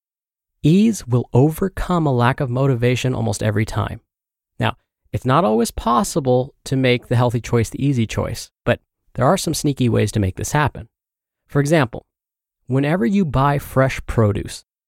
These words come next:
as soon as you get home, when you're all excited that you bought some fresh produce and you're gonna be using it eventually, well, wash it, chop it, and put it in clear containers in the fridge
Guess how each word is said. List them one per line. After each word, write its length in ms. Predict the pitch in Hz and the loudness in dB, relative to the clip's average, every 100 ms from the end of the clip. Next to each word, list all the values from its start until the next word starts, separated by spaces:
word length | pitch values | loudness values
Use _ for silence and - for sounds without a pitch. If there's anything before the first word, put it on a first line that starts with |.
| _ _ 127 | _ _ -6
as 120 | 120 | -4
soon 360 | - - 202 220 | -4 0 2 2
as 160 | 175 | 0
you 100 | 170 | 2
get 200 | 156 156 | 2 0
home, 360 | - 131 101 101 _ _ _ _ | 2 2 2 0 _ _ _ _
when 140 | 110 | 0
you're 140 | 110 123 | 2 2
all 180 | 165 | 0
excited 760 | 165 - - 113 123 135 139 135 | -2 -6 -4 -2 0 2 0 0
that 160 | - 113 | -4 -2
you 200 | 101 98 | -4 -4
bought 320 | 110 127 143 - | 0 0 0 -4
some 140 | 107 | -6
fresh 360 | - 139 156 - | -2 -2 -2 -6
produce 600 | - 139 135 135 139 - | -2 0 2 0 -2 -4
and 80 | 101 | -4
you're 100 | 101 | -4
gonna 120 | 110 | -4
be 80 | 101 | -4
using 560 | 95 104 156 180 160 170 | -4 0 2 2 2 0
it 120 | 147 | 2
eventually, 920 | 113 123 147 - 156 156 147 147 147 - | 2 0 0 0 2 2 2 0 -2 -4
well, 400 | 131 165 196 - _ _ _ _ | 2 2 2 -2 _ _ _ _
wash 400 | 101 104 117 - | -8 -2 -2 0
it, 240 | 220 - - _ _ _ | -4 -4 -14 _ _ _
chop 380 | - 151 131 - | -4 2 2 2
it, 160 | 175 - _ - | -2 -4 _ -6
and 200 | 110 - | -6 -2
put 160 | - 147 | 0 0
it 140 | - | -2
in 160 | 113 107 | -4 -6
clear 300 | - 147 190 | -4 -2 -2
containers 640 | 208 196 - 170 170 - - | -6 -8 -4 -2 -2 -4 -2
in 160 | 156 | -2
the 80 | 165 | -2
fridge 400 | - 156 156 | 0 2 2